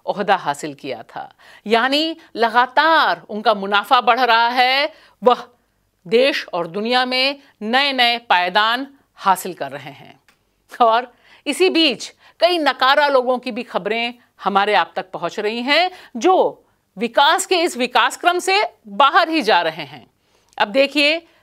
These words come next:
पिछले पांच सालों में दो दशमलव एक करोड़ जॉब, नौकरियां घट गई हैं। हाल इतने बुरे हो गए हैं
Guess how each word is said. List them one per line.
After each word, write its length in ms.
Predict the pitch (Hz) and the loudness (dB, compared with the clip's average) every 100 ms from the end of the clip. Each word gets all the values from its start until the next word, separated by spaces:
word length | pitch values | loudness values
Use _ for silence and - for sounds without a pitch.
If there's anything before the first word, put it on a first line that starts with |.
| - | -12
पिछले 220 | 277 320 | -6 -4
पांच 300 | 320 262 277 | 0 0 0
सालों 340 | 269 226 196 185 | 0 0 0 -4
में 260 | 151 110 _ _ _ _ _ _ | -6 -12 _ _ _ _ _ _
दो 240 | 175 269 294 | -2 2 4
दशमलव 760 | 254 247 269 254 269 269 269 - | 2 0 0 0 2 0 -2 -4
एक 320 | 254 262 - - _ _ _ - | 2 2 2 -6 _ _ _ 0
करोड़ 400 | 220 233 240 180 - | 2 4 2 0 -8
जॉब, 480 | 151 208 208 160 - _ - | -2 2 2 0 -8 _ -6
नौकरियां 460 | 196 196 240 226 202 | -2 -2 -2 -2 -2
घट 220 | 165 151 | -6 -8
गई 220 | 156 151 | -10 -12
हैं। 260 | 143 - _ - - - | -16 -20 _ -12 -12 -12
हाल 300 | - 277 330 | -4 2 2
इतने 340 | 302 - - 349 | 0 -6 0 0
बुरे 340 | 220 247 339 | 0 -2 0
हो 180 | 359 285 | 4 4
गए 200 | 269 269 | 4 2
हैं 320 | 277 277 330 | 2 2 0